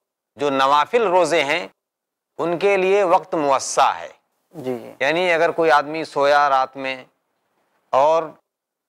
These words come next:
Speaker 1: सो गया, सहरी के वक्त वो बेदार नहीं हो पाया, और फिर दिन में किसी वक्त भी उसने सोच लिया कि भाई आज मुझे रोज़ा रखना है,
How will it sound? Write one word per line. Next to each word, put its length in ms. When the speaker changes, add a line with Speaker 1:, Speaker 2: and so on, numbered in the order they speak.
Speaker 1:
सो 360
गया, 260
सहरी 340
के 80
वक्त 260
वो 100
बेदार 460
नहीं 380
हो 160
पाया, 400
और 240
फिर 300
दिन 200
में 180
किसी 320
वक्त 320
भी 120
उसने 340
सोच 260
लिया 240
कि 100
भाई 220
आज 220
मुझे 280
रोज़ा 340
रखना 360
है, 180